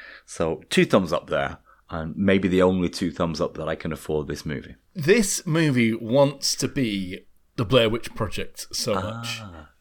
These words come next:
Speaker 2: Doesn't it? I mean, it's low budget, sure. N-,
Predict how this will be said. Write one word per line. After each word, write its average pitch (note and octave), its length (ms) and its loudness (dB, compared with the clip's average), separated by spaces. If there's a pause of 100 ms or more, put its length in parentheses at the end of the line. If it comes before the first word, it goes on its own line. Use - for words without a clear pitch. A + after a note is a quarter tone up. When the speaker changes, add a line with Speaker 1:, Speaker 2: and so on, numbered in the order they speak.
(500)
Speaker 2:
Doesn't E3+ 240 2
it? - 300 -12
I D#3+ 80 0
mean, C#3+ 180 4
it's - 200 -4
low D#3+ 200 4
budget, F#2+ 540 -6
sure. F#2 500 -8
N-, - 120 -8